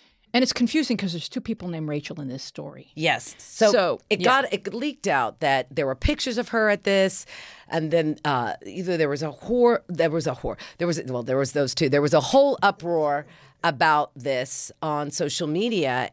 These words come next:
Speaker 2: and so one of the previous bachelorettes, who was the first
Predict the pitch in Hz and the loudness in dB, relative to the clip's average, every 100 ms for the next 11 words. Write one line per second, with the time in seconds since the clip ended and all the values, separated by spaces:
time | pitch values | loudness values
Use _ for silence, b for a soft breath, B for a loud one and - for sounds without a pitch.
0 | - 151 151 151 147 147 - b b b | -2 0 2 0 0 -2 -6 b b b
1 | - - 190 165 156 151 202 190 170 147 | -8 0 4 4 4 2 0 2 0 -6
2 | - 226 220 208 185 - 127 165 160 - | -4 -2 -2 0 0 0 0 2 4 2
3 | 160 208 - 196 160 151 - 139 - - | 2 2 2 0 2 0 -4 -6 -6 -2
4 | 147 143 139 - | 0 0 -2 -8